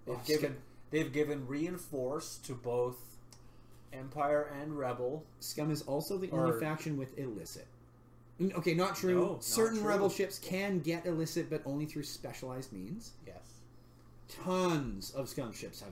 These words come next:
Speaker 2: illicit.
Speaker 1: Yes. But there's only so many illicit mods.
Speaker 2: Yeah, but all of them are shenanigans.
Speaker 1: Yes, they're good.
Speaker 2: Hmm.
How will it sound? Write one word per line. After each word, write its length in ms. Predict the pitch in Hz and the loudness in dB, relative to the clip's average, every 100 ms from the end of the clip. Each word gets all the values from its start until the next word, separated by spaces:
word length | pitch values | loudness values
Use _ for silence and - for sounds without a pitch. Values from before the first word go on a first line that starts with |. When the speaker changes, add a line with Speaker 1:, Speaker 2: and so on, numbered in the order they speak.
| 85 | -14
Speaker 2:
illicit. 240 | 76 - - - - - - - | -14 -14 -14 -18 -18 -20 -20 -18
Speaker 1:
Yes. 320 | - - - - - - - - | -16 -16 -18 -18 -18 -20 -20 -14
But 100 | 131 | -8
there's 140 | 139 127 | -6 -4
only 160 | 135 | -6
so 180 | 127 135 | -6 -6
many 180 | 131 131 | -6 -6
illicit 380 | 123 127 151 135 | -6 -6 -8 -8
mods. 380 | 170 - - - - - - - | -8 -10 -12 -14 -18 -18 -20 -10
Speaker 2:
Yeah, 220 | 123 226 | -4 -2
but 160 | 123 101 | -2 0
all 240 | 147 254 | 4 6
of 100 | 196 | 6
them 160 | 143 120 | 6 0
are 60 | |
shenanigans. 920 | 101 113 95 233 240 - - 214 - - - - - - - - - - - 160 | -6 -8 -2 2 2 0 -4 -6 -6 -10 -14 -16 -16 -16 -14 -14 -16 -16 -12 -2
Speaker 1:
Yes, 540 | 156 139 170 - - 151 - - | 0 0 -6 -10 -12 -16 -18 -8
they're 220 | 151 127 - | -4 -4 -6
good. 500 | 131 123 107 123 185 - - - | -4 0 0 -2 -4 -12 -14 -6
Speaker 2:
Hmm. 360 | 226 220 220 | -2 0 0